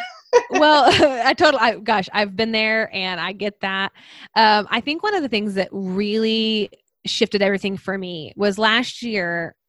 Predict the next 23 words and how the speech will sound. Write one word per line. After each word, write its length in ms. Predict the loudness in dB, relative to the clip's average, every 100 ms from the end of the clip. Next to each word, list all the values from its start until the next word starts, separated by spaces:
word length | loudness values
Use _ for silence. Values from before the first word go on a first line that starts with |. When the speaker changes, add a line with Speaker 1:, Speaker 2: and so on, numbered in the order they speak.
| _
Speaker 2:
I 240 | 0 0
decided 840 | 0 -2 -2 -2 0 -2 -2 -4 -8 -12 -20 _ _
to 640 | -4 0 2 2 2 2 0 -4 _
have 260 | -4 0 2
a 80 | 0
theme 800 | -2 _ -6 -4 -4 -4 -6 -8 -12 _ _ _ _
of 300 | 2 4 2
the 100 | 0
month 540 | 0 -2 -4 -8 -16 _ _
for 160 | 0
my 160 | 2 0
podcast. 840 | -2 -8 -10 -12 -12 -12 -14 -18 _ _ _ -20 _
And 100 | 0
so 120 | 2
what's 140 | 2 0
great 320 | -2 0 2
about 260 | 0 0
that 400 | 0 0 0 -4 -4
is 140 | -4
it 100 | 0
basically 480 | 0 0 -2 -2 0
allows 640 | 0 0 0 0 0 -2
me 380 | -2 -2 -2 -6